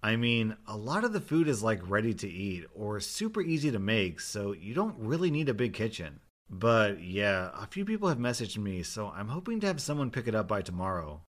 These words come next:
I literally only live thirty minutes away from where you are in blank. I don't have a car. My guest will be here around six thirty if you can bring it by then.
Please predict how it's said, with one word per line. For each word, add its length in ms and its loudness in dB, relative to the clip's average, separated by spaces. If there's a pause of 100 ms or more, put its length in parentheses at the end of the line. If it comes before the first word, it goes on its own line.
I 180 4
literally 600 2
only 320 4
live 300 4
thirty 340 6
minutes 340 -2
away 320 2
from 220 -2
where 100 4
you 220 2
are 300 4
in 140 -2
blank. 600 -2 (220)
I 260 8
don't 260 6
have 380 6
a 80 4
car. 480 0 (180)
My 200 6
guest 340 4
will 120 -2
be 200 2
here 240 4
around 240 2
six 360 0
thirty 340 0
if 100 -4
you 100 0
can 140 0
bring 220 4
it 160 0
by 260 4
then. 540 -4